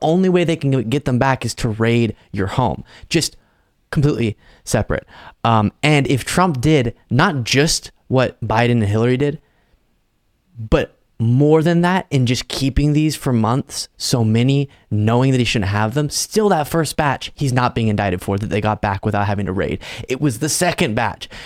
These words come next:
that it's like, "Okay, now we're having to raid your home. This is criminal." Um,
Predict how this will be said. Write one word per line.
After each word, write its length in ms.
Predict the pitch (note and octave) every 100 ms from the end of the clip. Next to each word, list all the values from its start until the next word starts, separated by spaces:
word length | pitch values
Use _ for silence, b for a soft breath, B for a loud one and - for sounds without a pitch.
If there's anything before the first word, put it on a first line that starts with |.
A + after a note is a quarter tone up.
| B
that 120 | C3
it's 140 | B2 -
like, 140 | A2
"Okay, 240 | A2+ - G#2
now 180 | A2+
we're 140 | C3+ A#2+
having 200 | C3 A#2+
to 40 |
raid 180 | A2+ B2+
your 100 | A#2
home. 260 | B2 A#2+ A2
This 180 | A2+
is 80 | G#2
criminal." 420 | - A#2 F#2 A#1+ B B B B -
Um, 380 | A2+ A2 G2 F#2+